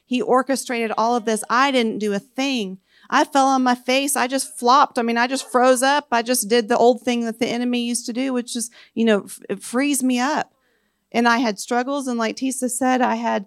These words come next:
in the intermission, which I had in for a dream, that, you know, there were battles, intense battles, triggers from back in first grade were being stirred up. But he did it. He brought it all together.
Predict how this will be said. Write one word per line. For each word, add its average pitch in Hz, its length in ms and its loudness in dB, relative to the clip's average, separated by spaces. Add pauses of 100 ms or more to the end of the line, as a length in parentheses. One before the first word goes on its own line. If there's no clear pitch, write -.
(280)
in 214 160 0
the 202 160 -2
intermission, 240 640 -2
which 214 160 -4
I 226 40 -2
had 220 120 0
in 214 100 -4
for 208 240 -2
a 214 100 0
dream, 214 580 -2
that, 202 420 -2
you 202 160 -8
know, 196 320 -8
there 208 240 -6
were 233 120 -4
battles, 190 480 0
intense 254 420 -6
battles, 180 440 -4 (260)
triggers 240 480 0
from 226 220 -4
back 214 260 0
in 220 140 -4
first 233 380 -4
grade 262 380 0
were 214 100 0
being 196 240 -2
stirred 202 400 -8
up. 190 220 -6 (340)
But 220 180 0
he 294 260 0
did 240 220 0
it. - 220 -4 (160)
He 320 280 2
brought 277 280 4
it 262 100 2
all 285 200 -2
together. 269 580 -2